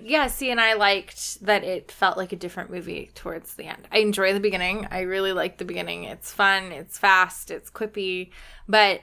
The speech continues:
um, I enjoyed the second half of the movie as well because it felt very different and it had less of a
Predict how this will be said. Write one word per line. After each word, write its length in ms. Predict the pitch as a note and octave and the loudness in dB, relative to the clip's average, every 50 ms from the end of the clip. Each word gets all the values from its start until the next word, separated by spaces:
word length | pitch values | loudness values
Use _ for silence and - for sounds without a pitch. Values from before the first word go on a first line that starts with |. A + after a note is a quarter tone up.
| _ - - | _ -4 0
um, 460 | G#3 G#3 G3+ G3 F#3+ F#3 F#3 F#3 F3 - - _ _ _ _ - | 2 4 6 4 4 2 -2 -8 -10 -10 -12 _ _ _ _ -10
I 80 | - G3 | -8 -6
enjoyed 840 | G#3+ G#3 - G#3+ G#3+ G#3 G3 G3+ G3+ G3 G3+ G3+ G3 G3 F#3+ F3+ F3 - - - _ _ _ _ _ _ _ | -6 -6 -4 -4 -4 -2 0 0 2 2 4 4 4 4 2 0 -6 -16 -20 -20 _ _ _ _ _ _ _
the 100 | - G#3 G3+ | 0 0 0
second 520 | G#3 - G#3 G3 - G3+ E3+ E3+ E3 C3+ | 2 2 0 0 0 -2 -10 -10 -12 -16
half 360 | - - - G3 F#3 F#3+ - | -10 -4 -2 -2 -2 -2 -4
of 160 | G3 G3 F#3+ - | -10 -20 -20 -18
the 60 | - | -16
movie 480 | F#3 G3 F#3+ - F#3+ F3+ F3 E3+ C#3 - | -14 -14 -12 -10 -8 -8 -8 -8 -8 -6
as 200 | - G#3 G3+ F#3 | -6 -6 -4 -2
well 300 | G3+ G#3 F#3+ G3 G#3+ G#3+ | 0 4 4 6 6 4
because 280 | A#3 A3 G#3 A3 F#3+ | 2 0 -4 -2 -2
it 120 | G#3 - - | -2 -2 -2
felt 240 | - G3 E3 - - | -2 -2 -2 -2 -2
very 200 | F3+ E3+ F3 F3+ | -2 -2 -2 -4
different 440 | F3+ - G3 - - C4 C#4+ C#4+ | -6 -8 -10 -8 -6 -6 -4 -4
and 200 | A#3+ G#3 G3+ G3 | -4 -4 -4 -4
it 20 | G3 | -4
had 280 | G3 F#3+ F3+ F3 E3+ | -2 -2 -2 -2 -2
less 340 | E3+ E3+ E3+ F3 F3 - - | -2 0 0 0 0 -2 -6
of 100 | F#3 E3+ | -6 -4
a 220 | F3 E3+ E3 E3 | -2 -2 -2 -2